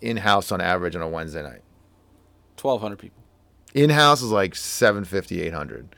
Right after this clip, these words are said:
Speaker 2: Yeah, it's
Speaker 1: Twelve hundred
Speaker 2: awful.
Speaker 1: tickets out. It's just, it's just brutal. Like, it's, there's nothing, there's nothing you can do to get people to go out on a Wednesday night at seven o'clock to a minor league hockey game in Albany, New York. <laughs> Like,
Speaker 2: Yeah,
Speaker 1: it's just
Speaker 2: when it's in December,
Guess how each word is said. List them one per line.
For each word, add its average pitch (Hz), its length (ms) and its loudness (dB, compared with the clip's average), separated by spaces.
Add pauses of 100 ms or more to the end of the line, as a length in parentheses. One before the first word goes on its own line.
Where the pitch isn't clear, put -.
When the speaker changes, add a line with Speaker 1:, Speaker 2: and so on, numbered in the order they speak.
(240)
Speaker 2:
Yeah, 120 220 -4
it's 92 80 -6
Speaker 1:
Twelve 139 240 8
hundred 135 140 6
Speaker 2:
awful. 127 120 2
Speaker 1:
tickets 117 220 2
out. 98 300 4
It's 123 160 -2
just, 135 200 -6
it's 123 140 -2
just 120 200 -6
brutal. 113 360 4
Like, 85 160 -2
it's, 101 120 -8
there's 120 160 -2
nothing, 131 640 2 (540)
there's 156 160 4
nothing 156 480 4
you 139 140 4
can 123 180 2
do 104 240 4
to 87 80 -6
get 101 160 2
people 104 220 -4
to 107 80 2
go 101 260 4
out 92 240 2
on 101 120 -2
a 101 60 0
Wednesday 104 340 -4
night 98 100 0
at 90 80 -6
seven 98 260 -2
o'clock 95 360 2
to 95 100 -4
a 90 40 -2
minor 92 280 0
league 90 160 -2
hockey 87 260 0
game 82 400 -8 (340)
in 117 120 -2
Albany, 101 360 0
New 95 140 -4
York. 87 460 -4 (100)
<laughs> - 140 -18
Like, - 160 0
Speaker 2:
Yeah, 143 220 8
Speaker 1:
it's - 120 6
just 180 160 6
Speaker 2:
when 120 80 4
it's - 340 -6 (280)
in 123 340 0
December, 113 960 -2